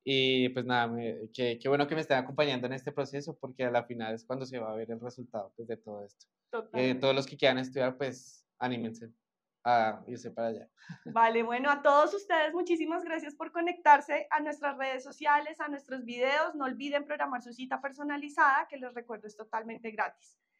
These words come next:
Speaker 2: Se pueden comunicar con nosotros en el tres diecisiete, seis seis nueve, seis seis cuatro siete.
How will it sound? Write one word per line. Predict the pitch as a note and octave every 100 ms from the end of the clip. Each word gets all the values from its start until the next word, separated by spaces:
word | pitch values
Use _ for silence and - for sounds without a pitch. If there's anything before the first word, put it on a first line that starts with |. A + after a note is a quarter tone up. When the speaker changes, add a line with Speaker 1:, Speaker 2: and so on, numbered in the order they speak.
| _
Speaker 2:
Se | _ D4+ D4
pueden | D4 D4+
comunicar | F4 F4 E4+ D#4+ D4
con | C#4+
nosotros | D#4 D#4+ C#4 C4+ C#4+
en | C#4+
el | B3+ A3
tres | B3+ A3+
diecisiete, | C4+ D#4 - E4+ D#4 D#4+ F4+
seis | - - A3+ G#3+
seis | A#3 A#3+
nueve, | C4+ D4 F4+
seis | E4 C4+ -
seis | G3+ F#3+
cuatro | F#3 G3+
siete. | G#3 - -